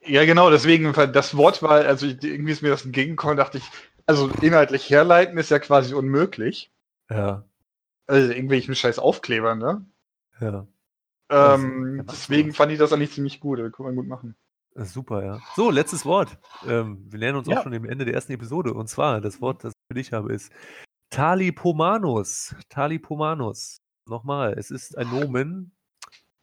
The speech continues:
Speaker 2: Talipomanus ist das
Speaker 1: Mhm.
Speaker 2: A.
Speaker 1: Mhm.
Speaker 2: Eine durch mechanische Einwirkung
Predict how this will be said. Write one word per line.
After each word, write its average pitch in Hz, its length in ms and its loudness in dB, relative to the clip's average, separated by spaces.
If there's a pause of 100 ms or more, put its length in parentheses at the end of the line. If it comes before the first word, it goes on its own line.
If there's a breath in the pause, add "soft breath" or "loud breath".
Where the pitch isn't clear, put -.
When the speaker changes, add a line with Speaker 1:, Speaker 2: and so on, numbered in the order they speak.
(140)
Speaker 2:
Talipomanus 127 1300 -6
ist - 240 -12
das 117 240 -6
Speaker 1:
Mhm. 113 340 -2
Speaker 2:
A. 302 100 -6 (760)
Speaker 1:
Mhm. 117 480 -18 (640 soft breath)
Speaker 2:
Eine 117 220 -4
durch 117 220 -4
mechanische 127 840 -4
Einwirkung 139 680 -8